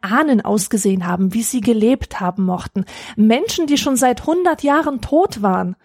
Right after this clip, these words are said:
als ich halt auf die Welt kam. Und ich hatte auch Einblicke in die Kindheit meiner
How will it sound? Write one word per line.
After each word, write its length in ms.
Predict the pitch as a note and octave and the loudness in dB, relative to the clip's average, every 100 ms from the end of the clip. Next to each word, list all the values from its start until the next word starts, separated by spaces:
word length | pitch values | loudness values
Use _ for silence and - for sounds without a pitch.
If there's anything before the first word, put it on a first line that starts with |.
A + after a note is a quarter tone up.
| _ - _ - - | _ -20 _ -12 -4
als 200 | A3 - | -2 0
ich 220 | B3+ - | 0 2
halt 180 | G#3+ G#3+ | 0 0
auf 140 | G#3+ | -2
die 140 | - G#3 | -2 2
Welt 300 | G#3 G3+ - | 2 2 -4
kam. 300 | G#3 F#3+ F#3+ | -8 -6 -4
Und 300 | A#3+ A#3+ A3+ - - - - - | 0 0 0 -10 -20 -20 -20 -4
ich 160 | C4 D4+ | -2 0
hatte 180 | D4 C#4+ | 2 0
auch 120 | - | 0
Einblicke 640 | - D#4 E4+ D4 - C#4+ | 0 0 0 -2 0 0
in 160 | C#4 B3 | 2 0
die 100 | A#3+ | 0
Kindheit 480 | - C#4 D#4+ C#4 C#4 | -4 -6 -4 -2 0
meiner 380 | B3+ A3+ A3 | 2 4 2